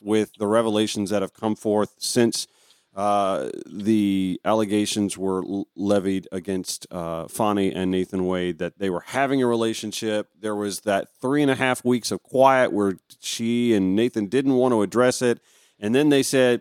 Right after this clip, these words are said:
"Okay, yeah, we're having a <laughs> relationship." Uh, wh-, wh-, wh-, where, what's, what's the barometer?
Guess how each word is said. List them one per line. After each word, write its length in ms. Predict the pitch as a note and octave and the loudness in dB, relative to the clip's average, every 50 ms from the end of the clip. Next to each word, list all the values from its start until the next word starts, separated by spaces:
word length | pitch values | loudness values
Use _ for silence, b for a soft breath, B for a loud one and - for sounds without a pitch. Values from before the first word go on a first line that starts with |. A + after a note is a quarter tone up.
| _ - | _ 2
"Okay, 380 | - C#3+ D3+ - - C3+ B2+ B2 | 2 2 2 2 2 0 0 0
yeah, 320 | A2 A2 B2+ C3 C3 B2+ | 0 0 2 2 2 4
we're 160 | A#2+ A#2 A#2+ A#2+ | 4 4 2 2
having 300 | B2 B2 A#2+ A#2+ A#2 A2+ | 2 2 2 4 2 2
a 60 | G#2+ | 2
<laughs> 160 | A2 - - | 0 -2 -2
relationship." 840 | D3 C3+ C3 C3+ A#2+ - - A#2+ A#2 - - - A#2 A2+ A2+ - b b b b b b b _ - | 0 2 2 2 2 0 0 -2 0 0 0 2 2 2 2 0 b b b b b b b _ -4
Uh, 260 | G2+ B2+ C3+ B2+ B2 E2+ - | -2 0 2 2 0 -2 -4
wh-, 360 | B2+ D#3 D#3 D3+ - D#3 D#3+ - | -4 -4 -4 -2 -2 -4 -4 -2
wh-, 200 | D#3+ D#3+ D#3+ - - C#3+ E3 E3+ - | -2 -2 -2 -2 -2 -4 -4 -4 -4
wh-, 40 | - | -4
where, 380 | D3 D#3 F3 G3 G3+ F#3+ D#3+ - C#3 | -4 -4 -2 -2 -4 -6 -6 -8 -8
what's, 340 | D3 C#3+ C#3 D3 E3+ F3+ - | -10 -6 -2 -2 -2 -2 0
what's 220 | C#3 F3 F#3 - | 0 0 0 2
the 100 | - F3 | 2 2
barometer? 580 | C3+ C#3 C#3 C3+ B2+ A#2+ G#2 G2 F2+ F2 E2 | 4 6 6 6 6 2 0 -2 -4 -6 -8